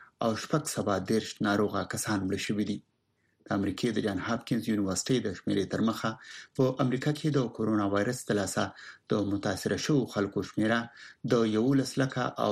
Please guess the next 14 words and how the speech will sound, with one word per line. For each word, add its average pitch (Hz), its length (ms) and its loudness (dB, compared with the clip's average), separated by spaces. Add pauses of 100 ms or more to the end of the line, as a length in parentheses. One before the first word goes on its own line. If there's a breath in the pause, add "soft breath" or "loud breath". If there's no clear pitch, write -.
(100)
درې 110 220 0
دېرش 101 300 -2
زره 113 200 2
نه 101 140 0
سیوا 101 300 0
شوې 101 320 -2 (680)
او 95 100 0
تر 95 160 -2
اوسه - 200 -2
پورې 127 300 2
د 107 160 -2
دې 110 120 2
د 95 80 -2
لاسه 117 340 0